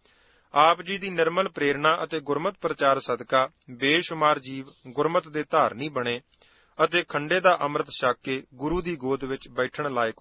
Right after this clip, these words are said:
ਹੋਏ। ਬਾਬਾ ਜੀ ਗੁਰਸਿੱਖਾਂ ਨੂੰ ਪਿਤਾ ਸਤਿਗੁਰੂ ਦਾ ਪਰਿਵਾਰ ਜਾਣ ਕੇ ਸਾਰਿਆਂ ਦਾ ਪਿਆਰ ਸਤਿਕਾਰ ਕਰਿਆ ਕਰਦੇ ਸਨ।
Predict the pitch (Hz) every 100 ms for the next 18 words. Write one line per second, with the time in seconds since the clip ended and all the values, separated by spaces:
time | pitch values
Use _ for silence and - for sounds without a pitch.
0 | - 104 _ _ _ _ _ _ _ 123
1 | 143 160 202 202 202 185 180 - 147 180
2 | 175 180 175 160 175 190 175 151 156 160
3 | 160 160 151 139 135 143 131 123 127 127
4 | 135 135 - 143 151 175 175 175 160 147
5 | 143 135 123 127 - 123 123 120 120 120
6 | 127 131 123 117 104 104 98 104